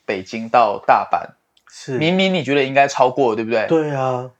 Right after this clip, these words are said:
Speaker 1: 那它G C Map 算出来到底是多少呢？
Speaker 2: 就超过了。
Speaker 1: 就是超过了。
Speaker 2: 对。
Speaker 1: 超过很多吗？
Speaker 2: 一点点。
Speaker 1: 一点点，对不对？
Speaker 2: 对。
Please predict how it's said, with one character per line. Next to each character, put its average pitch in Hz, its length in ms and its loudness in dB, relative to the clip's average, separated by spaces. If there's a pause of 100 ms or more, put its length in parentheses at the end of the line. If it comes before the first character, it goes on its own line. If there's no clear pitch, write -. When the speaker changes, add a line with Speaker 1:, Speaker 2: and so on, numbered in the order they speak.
(120)
Speaker 1:
那 196 60 2
它 196 100 6
G 196 180 0
C 190 160 -4
Map 170 240 2
算 147 160 -2
出 151 60 0
来 135 60 2
到 139 100 4
底 113 60 2
是 117 80 -12
多 113 160 -6
少 101 180 -4
呢？ 95 160 -16
Speaker 2:
就 151 80 -6
超 123 240 -2
过 113 260 -4
了。 95 60 -8
Speaker 1:
就 175 100 -2
是 165 140 0
超 139 180 4
过 127 220 0
了。 90 180 -6 (240)
Speaker 2:
对。 107 300 -6 (160)
Speaker 1:
超 160 160 -2
过 165 140 4
很 127 220 -6
多 120 200 0
吗？ 120 280 -2 (200)
Speaker 2:
一 160 80 -12
点 104 300 -6
点。 110 200 -8
Speaker 1:
一 156 40 -4
点 117 200 -2
点， 113 160 -8
对 87 120 -12
不 80 40 -14
对？ - 120 -8
Speaker 2:
对。 101 240 -8